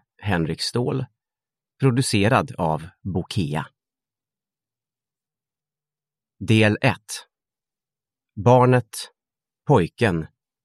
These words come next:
och tonåringen. Life is what happens to you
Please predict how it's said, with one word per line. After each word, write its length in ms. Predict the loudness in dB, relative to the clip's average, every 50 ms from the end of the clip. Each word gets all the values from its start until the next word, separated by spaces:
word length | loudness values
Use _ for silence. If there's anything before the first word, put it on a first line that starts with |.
| _ _ _ _
och 160 | -8 -8 -6
tonåringen. 720 | -2 -2 0 0 0 0 0 0 -2 -2 -4 -6 -8 -10 -14 _ _ _ _ _ _ _ _ _ _ _ _ _ _ _ _ _ _ _ _ _ _ _ _ _ _ _ _ _ _ -4 2
Life 480 | 4 6 6 4 4 0 -4 -8 -20 -20 _ _ -4
is 220 | -4 -4 -2 -2
what 160 | -2 -2 0
happens 440 | 0 0 0 0 0 0 -2 -2 -4
to 120 | -4 -4
you 340 | -2 -2 0 0 0 -2 -4